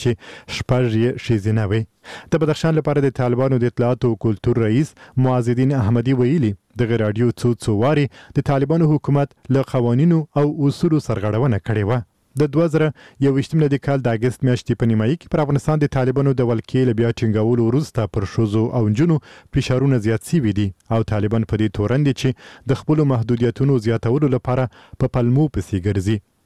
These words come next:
د صدای بانوان راډیو مشرې ناجیې سروش په دې اړه چې راډیو یې له اسلامي قوانینو په سرغړونه تورنه سوې، غوسه څرګنده کړې او د بریتانیا ګارډین ورځپاڼې ته ویلي،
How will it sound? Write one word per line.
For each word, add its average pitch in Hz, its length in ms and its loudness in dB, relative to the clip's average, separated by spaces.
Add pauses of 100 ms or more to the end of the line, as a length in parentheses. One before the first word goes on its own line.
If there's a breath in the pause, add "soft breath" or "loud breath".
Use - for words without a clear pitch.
(180)
د 117 120 0
صدای 117 360 0
بانوان 110 460 0
راډیو 107 340 0
مشرې 139 320 0 (380 loud breath)
ناجیې 123 480 0
سروش 127 340 0
په 113 80 0
دې 123 160 0
اړه 131 140 2 (100)
چې - 520 -4
راډیو 123 340 2
یې 127 120 2
له 117 120 2
اسلامي 117 300 0 (160)
قوانینو 120 460 2
په 110 140 -2
سرغړونه 107 580 0
تورنه 104 360 0
سوې، 131 220 2 (360 loud breath)
غوسه 117 280 0 (120)
څرګنده 101 460 -2
کړې 107 460 -4
او 110 160 0
د 107 120 -2
بریتانیا 107 360 0
ګارډین 104 480 -2
ورځپاڼې 107 480 -2
ته 104 160 0
ویلي، 131 300 2